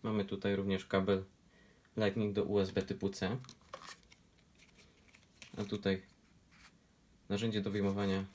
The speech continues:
tacki karty sim. Naklejki i parę niepotrzebnych rzeczy. Oczywiście nie dostajemy kostki ładującej.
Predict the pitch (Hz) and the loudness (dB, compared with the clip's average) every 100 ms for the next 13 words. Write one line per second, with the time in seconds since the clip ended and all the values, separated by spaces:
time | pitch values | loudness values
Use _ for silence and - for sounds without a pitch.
0 | - 95 - 98 101 - 95 - 151 175 | -10 -10 -6 -2 -2 -2 -4 -2 -2 -4
1 | - - - - - - - - - - | -12 -20 -20 -20 -20 -18 -20 -20 -20 -20
2 | 247 - - - - - - - - - | -18 -18 -20 -20 -20 -20 -20 -20 -20 -20
3 | _ - - - - 107 98 135 135 131 | _ -20 -20 -16 -4 -4 0 0 0 0
4 | 120 117 - - - - - - - - | -4 -4 -12 -20 -20 -20 -20 -20 -20 -20
5 | - - _ - - 123 98 98 92 92 | -20 -20 _ -4 0 0 0 -2 -2 -4
6 | 92 95 - 85 87 82 101 127 - - | -4 -6 -6 -6 -6 -6 -4 -6 -8 -20
7 | - - - - _ - _ _ _ _ | -20 -20 -20 -20 _ -20 _ _ _ _
8 | - _ - - - - - 107 104 104 | -20 _ -20 -20 -20 -14 -2 -2 0 2
9 | 104 101 104 - 101 92 - 117 - 98 | 2 2 0 0 0 0 -2 -4 -4 -2
10 | 92 92 87 87 - 65 | -2 0 -2 -2 -2 -4